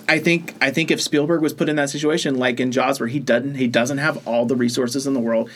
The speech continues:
he's gonna have to be a creative problem solver. I think he could make something really, like,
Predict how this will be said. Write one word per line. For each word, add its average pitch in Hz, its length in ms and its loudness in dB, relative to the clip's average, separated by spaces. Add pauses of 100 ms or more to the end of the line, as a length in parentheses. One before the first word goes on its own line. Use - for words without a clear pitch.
(180)
he's 117 180 2
gonna 120 180 4
have 123 160 2
to 127 80 2
be 123 640 0
a 113 80 2
creative 135 540 2
problem 160 400 2
solver. 117 520 -2 (580)
I 131 120 2
think 147 220 -2
he 160 100 0
could 143 160 0
make 131 180 2
something 120 380 0
really, 123 340 2
like, 110 280 -2